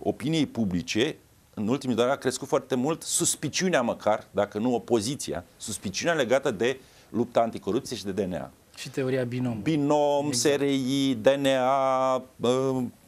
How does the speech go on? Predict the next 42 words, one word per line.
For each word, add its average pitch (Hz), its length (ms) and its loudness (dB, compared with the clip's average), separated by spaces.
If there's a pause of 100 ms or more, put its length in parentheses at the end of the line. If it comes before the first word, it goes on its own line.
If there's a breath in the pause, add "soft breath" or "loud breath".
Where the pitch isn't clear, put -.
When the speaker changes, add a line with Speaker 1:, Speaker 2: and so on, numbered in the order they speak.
Speaker 1:
abuzuri 135 680 4
și - 80 2
așa 127 160 0
mai 120 80 2
de-, 107 80 -4
abuzuri, 123 540 2
uh, 117 560 2
ale 120 180 4
procurorilor 117 560 -2
și 92 60 -10
așa 95 60 -10
mai 80 80 -10
departe. - 300 -14 (600 loud breath)
Deci - 220 -2 (160)
terenul 160 280 4
a 160 40 4
fost - 240 0
pregătit 131 680 2 (680)
în 98 120 -2
ultim-, 95 480 -2
în 85 100 -4
ultimii 95 320 -4
doi, 90 200 0
trei 82 280 -2
ani, 165 220 -2 (280 loud breath)
așa 170 260 4
încât 180 380 2 (340 loud breath)
ei 170 180 6
și-au 139 240 4
zis, 98 320 0
Dragnea 104 420 2
și 82 200 -8 (220)
Speaker 2:
Că 135 80 -8
trebuie 160 260 2
să - 80 -6
Speaker 1:
consilieri, 151 300 4
Speaker 2:
culegem 147 220 0
roadele. 104 240 -2 (180)
Speaker 1:
„Hai 147 160 2
să 180 160 2
culegem 143 420 2
roadele. 85 500 2